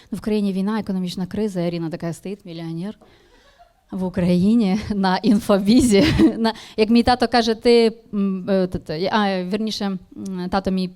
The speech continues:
все життя хотів, щоб ми працювали з ним в полі. Я кажу, "Тат, я працюю в полі, <laughs> тільки в іншому, в квантовому. Все нормально".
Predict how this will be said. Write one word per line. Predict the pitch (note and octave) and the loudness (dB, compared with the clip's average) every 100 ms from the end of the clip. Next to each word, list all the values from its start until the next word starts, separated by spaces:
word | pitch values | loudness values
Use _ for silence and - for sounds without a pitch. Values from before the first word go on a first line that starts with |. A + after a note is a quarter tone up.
| _ | _
все | - F#3+ | -6 -4
життя | F#3 F3+ | -2 -2
хотів, | F3+ F3 | -2 -6
щоб | D#3+ E3+ | -6 -4
ми | F3 | -4
працювали | E3 F#3+ E3+ E3+ | -4 -4 -4 -4
з | F3 | -4
ним | F3 | -6
в | - | -2
полі. | C#4+ D4 | -2 0
Я | F#3+ | -2
кажу, | F#3+ F#3 | -4 -4
"Тат, | G3 | -6
я | G#3 | -6
працюю | G3+ C4+ E4 | -8 -8 -8
в | A#3 | -12
полі, | - C#4+ G3 G#3+ A3+ | -6 -4 -2 -2 -4
<laughs> | A#3 | -4
тільки | - - D4+ | -10 -8 -4
в | F4+ | -2
іншому, | C4 F#3 | -2 -4
в | F#3 | -4
квантовому. | C#4+ D#4 G#3 F3+ G3 C4 - - - | 0 2 0 -2 -2 -4 -6 -20 -20
Все | - B3+ | -8 -4
нормально". | F#4 G4 C4 G3+ | 0 2 2 0